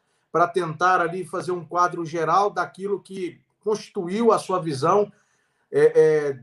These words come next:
do que é o, a religião e o cristianismo, e a partir disso, é, em particular, né,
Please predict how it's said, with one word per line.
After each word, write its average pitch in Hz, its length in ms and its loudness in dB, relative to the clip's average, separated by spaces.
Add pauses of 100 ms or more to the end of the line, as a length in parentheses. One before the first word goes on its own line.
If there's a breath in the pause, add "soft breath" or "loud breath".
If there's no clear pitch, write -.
do 131 360 -10
que 185 220 -2
é 202 100 6
o, 208 260 2
a 147 80 -4
religião 165 500 -6
e 175 100 -4
o 233 100 -2
cristianismo, 185 960 -2 (1000)
e 175 120 4
a 202 120 4
partir 185 420 2
disso, 165 480 -12 (540)
é, 160 340 8 (100)
em 190 120 -6
particular, 160 800 -4
né, 175 260 -10